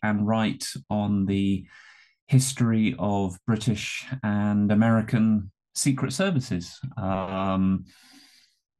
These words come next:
right now, for, for the last s-, ten years, I've been, um, been researching a new book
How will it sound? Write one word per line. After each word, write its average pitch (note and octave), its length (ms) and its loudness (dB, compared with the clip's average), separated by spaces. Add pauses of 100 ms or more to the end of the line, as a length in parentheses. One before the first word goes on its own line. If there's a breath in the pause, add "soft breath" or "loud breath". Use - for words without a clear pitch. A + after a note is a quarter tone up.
(300)
right A#2 320 0
now, A2 420 2
for, - 200 -6
for - 140 -2
the C3 80 4
last D3 340 2 (460)
s-, - 480 -10
ten F3+ 340 2
years, G2 640 0
I've G2 220 -4
been, G2+ 340 0
um, F#2 460 -2 (500)
been G#2+ 160 2
researching G#2 640 -2
a G2 40 0
new G#2 220 4
book F#2+ 460 -4